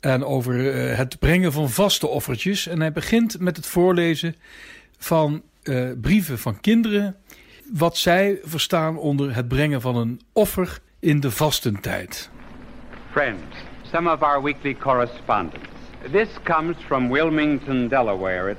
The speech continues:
Speaker 2: seems that a Father Henry Miller there on Sunday morning was instructing a group of school children on sacrifice. He talked for about half an hour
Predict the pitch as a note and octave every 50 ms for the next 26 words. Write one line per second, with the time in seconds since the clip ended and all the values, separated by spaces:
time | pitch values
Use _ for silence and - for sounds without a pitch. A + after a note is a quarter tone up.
0 | - - - G3 G3+ G#3 G#3+ G#3 G3 F3 C3 D3+ C#3+ C#3+ - - - - - -
1 | - - - - - - - - - - G#2+ - - C3+ C#3+ D#3 D3+ D3+ D3 C#3
2 | C3 D3 D#3 D#3+ D3+ D3 C#3+ C#3 C3+ C#3+ D3 C#3+ C3+ B2 A2+ G#2 A2+ A2 A2 A2
3 | A#2 B2+ B2 A2+ G#2+ - - D3+ C#3+ C#3 C3+ C3 B2 A#2+ C3 B2+ B2 B2+ C3 B2+
4 | A#2+ A#2 G#2 G#2+ A2+ A2 G#2+ - - D3+ D3 C#3+ - - A#2 A2 A2+ F#2+ G2+ B2+
5 | C#3 C3 - - F#2+ - - - C#3 C#3 C#3 C3 A#2+ - C3 C#3 C3 A#2 A2+ G2+
6 | G2+ G#2+ - - - - - - A#2+ B2+ B2+ B2+ - - E3+ E3 - - B2 G#2
7 | - G2 F2 D2+ C2+ - - - - C3 C3+ - D3+ D3+ D3+ D3+ D3+ - D3 C#3+
8 | C3 C#3 C#3 C#3 C3+ C3 C#3+ C#3 B2+ - B2+ B2 C3 C3 A#2+ A#2+ C3 C#3+ C#3+ C#3+